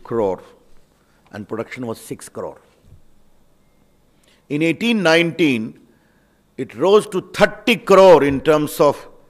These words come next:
number of units, and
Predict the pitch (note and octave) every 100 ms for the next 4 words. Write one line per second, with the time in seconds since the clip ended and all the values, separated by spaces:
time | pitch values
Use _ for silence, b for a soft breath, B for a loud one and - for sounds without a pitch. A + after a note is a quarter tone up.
0 | _ _ _ _ _ - C#3+ D#3+ E3 C#3+
1 | A#2+ E3 A#3 - - - _ _ _ _
2 | _ _ _ - C#3 E3 G3+ A#3 -